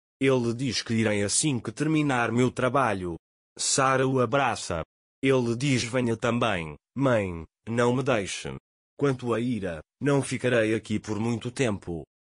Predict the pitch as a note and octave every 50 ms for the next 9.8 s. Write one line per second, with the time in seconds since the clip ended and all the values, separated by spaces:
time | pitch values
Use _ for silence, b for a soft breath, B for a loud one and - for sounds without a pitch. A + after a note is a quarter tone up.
0 | _ - - A#2+ B2 B2+ A2 F#2 A2 A#2+ A#2 A2+ G#2+ A2 G#2 - G#2+ - A2+ A2
1 | - - - - - C#3+ C#3+ C#3+ C3+ - - G#2 F#2+ F#2 - G#2+ G#2+ A#2+ A#2+ -
2 | - A#2 G#2 F#2+ - - F2 E2+ D2+ - _ _ - A#2+ B2 A#2+ B2 A#2 A2 G#2+
3 | - - - B2+ A#2 A2+ A2 - A2+ G#2 G#2+ G#2+ G2+ - - A2 G2+ A2 G2+ F#2
4 | F#2 F#2 F#2+ G2 G#2+ A2 G#2+ G#2 G#2 G#2 A2 A2+ A2 F#2+ F#2 F#2 E2+ - - -
5 | A#2 G#2+ G2+ F#2+ F#2+ G2 F#2+ - - A#2 G2+ F#2 E2 D#2 D2 _ _ _ _ _
6 | _ - A#2 A2 G#2 B2+ D3 E3 D3 - - C3 B2 D3+ C#3 A2+ C3+ D3 D3 C#3+
7 | D3 D3+ D3 C3 B2 B2 A#2+ A#2+ A#2+ B2 A#2+ A2 F#2 F2 F2 D#2+ - _ _ _
8 | _ _ _ - A#2 - - C3+ B2+ B2 A#2+ A#2 A#2 A2 - - C3+ A2+ G#2+ G#2
9 | - - - - D3+ B2 A2 G#2 F#2+ G2+ G2+ G2+ G2+ F#2 D#2+ D2+